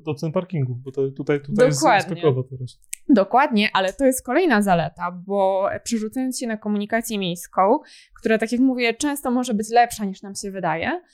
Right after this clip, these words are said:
Speaker 2: em, dzięki temu oszczędzamy zarówno, e, pieniądze,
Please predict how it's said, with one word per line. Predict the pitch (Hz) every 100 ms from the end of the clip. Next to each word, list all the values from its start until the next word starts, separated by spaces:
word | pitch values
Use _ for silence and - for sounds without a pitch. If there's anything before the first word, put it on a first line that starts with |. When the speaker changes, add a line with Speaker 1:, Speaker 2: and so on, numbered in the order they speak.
| _ _ _
Speaker 2:
em, | 208 202 202 202 208 202 _ _ - - - -
dzięki | 269 247 247
temu | 240 247
oszczędzamy | 247 - 247 240 233
zarówno, | 233 233 240 226 220 214 220
e, | 196 202 202
pieniądze, | - 233 320 254 208 185 262